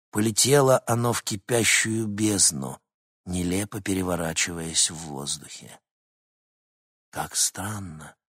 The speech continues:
подумал Хинкин, — «я вижу себя с высоты». Он парил в водяном дыму над обрывом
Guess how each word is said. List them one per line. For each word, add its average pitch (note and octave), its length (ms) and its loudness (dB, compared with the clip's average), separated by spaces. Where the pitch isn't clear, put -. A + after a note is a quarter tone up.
подумал C2+ 420 -8
Хинкин, — - 720 -14
«я F2+ 220 -4
вижу A2 380 -6
себя D2+ 500 -4
с - 160 0
высоты». F2 720 -2
Он G2 200 -2
парил G#2+ 600 0
в F#2 200 -4
водяном G2+ 560 2
дыму G#2 380 2
над F#2+ 220 -2
обрывом G2 800 -2